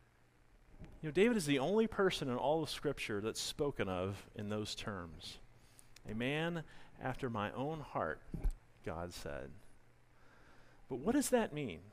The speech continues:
And what, what does that look like, maybe for us, for, to be people like that today? Well, that's what I want to talk about today.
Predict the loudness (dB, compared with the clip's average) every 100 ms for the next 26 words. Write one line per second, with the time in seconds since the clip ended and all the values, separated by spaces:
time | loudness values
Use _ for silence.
0 | 2 4 10 12 12 12 12 12 12 10
1 | 4 -8 -12 -18 -20 -18 -4 0 0 4
2 | 8 10 8 4 -6 -10 -12 -20 -12 -6
3 | -6 -6 -16 -8 -6 -6 -14 -18 -18 -16
4 | -14 -6 -4 -4 2 2 2 2 2 2
5 | -2 0 -6 -10 -18 -20 -18 -18 -20 -20
6 | -20 -20 -20 -20 0 0 2 0 0 2
7 | 2 4 2 4 2 2 2 2 2 -2
8 | 0